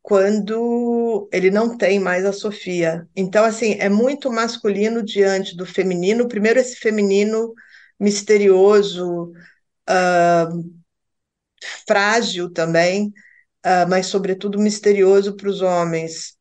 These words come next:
porque, ah, existe uma, uma, uma grande diferença, né? Os rapazes são mais,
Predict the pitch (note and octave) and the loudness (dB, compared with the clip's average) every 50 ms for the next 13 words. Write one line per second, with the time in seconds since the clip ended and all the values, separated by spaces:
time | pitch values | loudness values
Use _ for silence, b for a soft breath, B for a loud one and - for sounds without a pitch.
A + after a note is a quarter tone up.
0 | _ - F3+ E3+ - - G3+ F#3+ G3 G3 - - - - - - - - - - | _ -12 -12 -8 0 2 2 2 2 0 -6 -8 -8 -10 -16 -16 -16 -18 -16 -8
1 | - G#3 G3 F3+ - G#3+ B3+ C4+ B3 - - B3 A3+ G#3+ G#3 G3+ F#3+ F#3 F3 E3 | -4 -4 -4 -4 -4 -4 -4 -4 -4 -4 -4 -2 0 2 2 2 2 2 0 0
2 | D#3 D#3+ E3+ - _ _ _ _ _ _ _ _ _ _ _ _ _ _ _ _ | -2 -6 -8 -14 _ _ _ _ _ _ _ _ _ _ _ _ _ _ _ _
3 | _ _ _ _ _ _ _ _ _ _ _ _ _ _ _ - F#3+ F#3+ F#3+ F#3 | _ _ _ _ _ _ _ _ _ _ _ _ _ _ _ -8 -6 -4 -2 0
4 | F#3 F3+ F3+ F3 F3 E3+ E3 D#3+ D#3+ D#3 D3 - - - - _ F#3 G3 G3 F#3+ | 0 0 0 0 0 0 0 0 0 -2 -4 -6 -10 -16 -14 _ -4 -2 -2 -2
5 | F#3+ F#3 G#3 G#3 A3+ B3 B3+ B3+ A#3 G#3 F#3 G3 - - G3+ F#3 F#3 F3+ F3+ F3 | 0 2 2 4 6 6 4 2 0 -2 -8 -10 -6 -2 0 0 0 0 -2 -2
6 | F#3 F#3 G3 G3+ F#3+ G3 G#3+ G#3 G#3 A3+ A#3 B3 A#3+ B3 A#3+ A#3+ - A#3 G3+ G#3 | -2 -2 -2 -2 -2 -2 -2 -2 0 0 0 0 0 -2 -6 -6 -6 -4 -2 0
7 | F#3+ G3+ G#3 G#3 G#3 G3+ G3+ - - - - - | 0 2 2 2 0 0 -2 -4 -10 -14 -16 -18